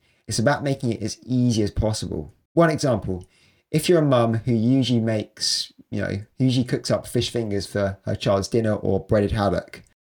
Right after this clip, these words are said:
she basically goes to the fr-, goes to the freezer eyes, freezer aisle at Iceland or Asda, picks out the frozen food, takes it home, cooks it. If you're now telling her that she needs to go back and she needs to cook up some kind of Mediterranean sardine dish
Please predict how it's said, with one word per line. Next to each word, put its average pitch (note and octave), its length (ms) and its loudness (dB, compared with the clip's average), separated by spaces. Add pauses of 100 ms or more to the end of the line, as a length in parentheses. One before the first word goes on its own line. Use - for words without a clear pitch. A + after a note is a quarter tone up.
she - 120 -4
basically - 320 0
goes C3+ 220 2
to - 80 -10
the B2 40 0
fr-, - 140 -10
goes C3+ 280 0
to - 60 -6
the A#2 100 -6
freezer G#2+ 380 2
eyes, G2+ 300 2 (160)
freezer A#2 400 2
aisle G2+ 140 4
at - 60 -2
Iceland G#2+ 360 0
or F#2+ 60 2
Asda, G#2+ 540 2 (460)
picks C#3+ 240 0
out A2 120 0
the - 60 -2
frozen G2+ 320 0
food, A2 460 2 (300)
takes B2 240 -2
it A2 40 -2
home, G#2 180 0
cooks - 280 -4
it. - 220 -6 (220)
If B2 140 0
you're D#3 120 4
now D3 160 4
telling C#3 360 0
her G2 280 2
that G2+ 160 -4
she - 180 -2
needs A2+ 300 0
to A2 100 -2
go A2 260 0
back G2 480 -4
and G#2+ 160 -4
she - 140 -6
needs G#2 320 -4
to G2 480 -4 (440)
cook - 200 -4
up - 140 -2
some A2+ 200 -2
kind G#2+ 180 0
of G2+ 60 0
Mediterranean G#2+ 680 0
sardine A2 580 0
dish - 640 -6